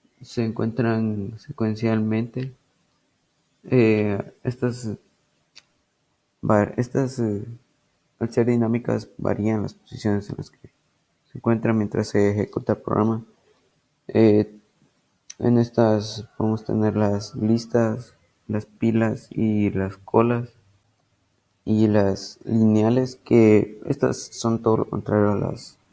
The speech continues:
las no lineales, que son cua-, son todo lo contrario a las lineales, que no se ubican secuencialmente. Y estas son más que todo para realizar procesos complejos.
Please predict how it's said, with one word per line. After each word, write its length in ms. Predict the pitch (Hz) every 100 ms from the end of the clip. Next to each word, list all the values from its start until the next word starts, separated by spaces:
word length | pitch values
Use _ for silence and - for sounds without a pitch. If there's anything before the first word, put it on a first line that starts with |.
| _
las 360 | 107 101 - -
no 160 | 107 110
lineales, 540 | 117 110 110 131 156
que 120 | - -
son 160 | -
cua-, 200 | - 98 -
son 180 | - 110
todo 200 | - 104
lo 100 | 101
contrario 420 | - 82 104 110
a 80 | 110
las 80 | 95
lineales, 500 | 92 98 107 101 107 _ _ _ _ _ _ _ _ _ _ _ _ _ _ _ _
que 380 | 131 113 110
no 160 | 107 110
se 80 | 110
ubican 420 | 101 104 - 95 110 -
secuencialmente. 880 | _ - 98 95 95 104 - - 110 120 - _ -
Y 600 | 113 107 104 101 98 95 - _ _ - _ _ _ _
estas 440 | - 127 - 123 120
son 600 | - - - - 120 117
más 160 | 113
que 80 | -
todo 160 | - 110
para 260 | - -
realizar 400 | 95 92 95 98
procesos 460 | - 95 98 98 98
complejos. 880 | - - 92 _ - 98 - 113 _